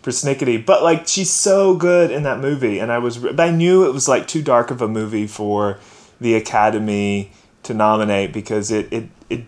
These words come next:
was very, very heavy, but, but really, really, really well done. And then also Mary Kay Place for Diane. She won the L A Film Critics Award for this really small movie. It's on streaming right now.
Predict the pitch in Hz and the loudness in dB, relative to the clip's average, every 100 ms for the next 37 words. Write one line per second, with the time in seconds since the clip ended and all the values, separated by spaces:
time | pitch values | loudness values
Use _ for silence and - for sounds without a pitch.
0 | _ _ _ 131 104 113 113 113 113 107 | _ _ _ -12 -10 -4 -2 0 0 -2
1 | 98 95 101 101 101 92 - - 113 98 | -6 -6 -6 -6 -6 -8 -10 -8 -6 -6
2 | - - - - 117 117 139 131 110 104 | -8 -16 -14 -14 -14 -8 -2 0 0 -2
3 | 113 107 101 101 110 101 92 101 101 107 | -4 -4 -4 -6 -6 -6 -6 -6 -4 -2
4 | 104 104 123 104 135 143 - 135 123 117 | -2 -2 -4 0 2 2 2 2 2 0
5 | 113 - _ 123 117 117 117 123 113 117 | -4 -18 _ -4 -2 -2 -2 -4 -2 0
6 | 107 104 - 104 101 98 101 104 95 98 | 2 0 -2 -4 -2 -2 0 -2 -2 -6
7 | - 131 139 110 120 117 110 110 107 110 | -6 -4 -2 2 4 4 2 -4 -4 -6
8 | 101 92 110 101 101 - 107 104 104 123 | -6 -6 -6 -2 -2 -4 -6 -8 -6 -4
9 | 139 131 - 110 107 107 101 101 92 110 | -2 -2 0 2 2 0 -4 -4 -4 -6
10 | 131 - 113 113 107 104 107 90 110 104 | -6 -6 -6 -4 -4 -4 -6 -6 -6 -2
11 | 101 98 | -2 -2